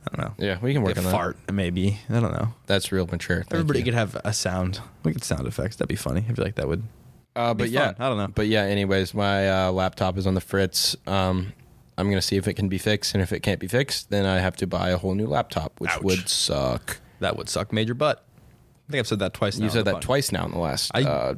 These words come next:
Speaker 2: two and a half
Speaker 1: usually
Speaker 2: minutes.
Speaker 1: pride myself in my ability to not do that, but hey, you know what? We're cutting loose. It's Sunday. Getting a little soft for the weekend.
Speaker 2: It's summer.
Speaker 1: It is summer.
Speaker 2: No rules.
Speaker 1: No
Speaker 2: Uh,
Speaker 1: rules.
Speaker 2: also, two-part valley. Another part of the valley is that, um,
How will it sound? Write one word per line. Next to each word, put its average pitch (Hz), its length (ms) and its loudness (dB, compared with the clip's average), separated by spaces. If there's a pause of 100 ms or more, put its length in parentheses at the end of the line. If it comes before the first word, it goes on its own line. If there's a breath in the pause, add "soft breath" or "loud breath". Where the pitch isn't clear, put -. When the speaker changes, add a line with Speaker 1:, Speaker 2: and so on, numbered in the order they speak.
Speaker 2:
two 101 220 0
and 90 100 0
a 98 40 -4
half - 80 -6
Speaker 1:
usually 110 160 2
Speaker 2:
minutes. - 120 -4
Speaker 1:
pride 98 220 2
myself 98 360 -2
in 107 60 -2
my 92 80 0
ability 92 380 0
to 87 80 0
not 87 240 -2
do 113 100 0
that, 113 220 2
but - 160 -2 (160)
hey, 98 320 0
you 92 100 -2
know 90 80 2
what? 85 140 2
We're 98 80 -2
cutting 82 240 0
loose. 82 200 -2
It's - 120 -10
Sunday. - 340 -2 (480 loud breath)
Getting 95 140 0
a - 20 -2
little 85 140 0
soft - 260 -2
for - 80 -4
the 87 60 2
weekend. 73 400 -4
Speaker 2:
It's - 100 -8
summer. 120 340 0 (540 loud breath)
Speaker 1:
It 98 140 0
is 120 100 2
summer. 73 260 -2
Speaker 2:
No 98 120 2
rules. 101 400 0
Speaker 1:
No 104 120 -4
Speaker 2:
Uh, 113 180 4
Speaker 1:
rules. - 180 -6
Speaker 2:
also, 123 260 2
two-part 110 420 0
valley. 92 400 0 (100)
Another 110 280 2
part 101 240 0
of 95 40 -2
the 95 80 -2
valley 92 400 2
is 90 260 -2
that, 92 380 2 (720 loud breath)
um, 90 600 0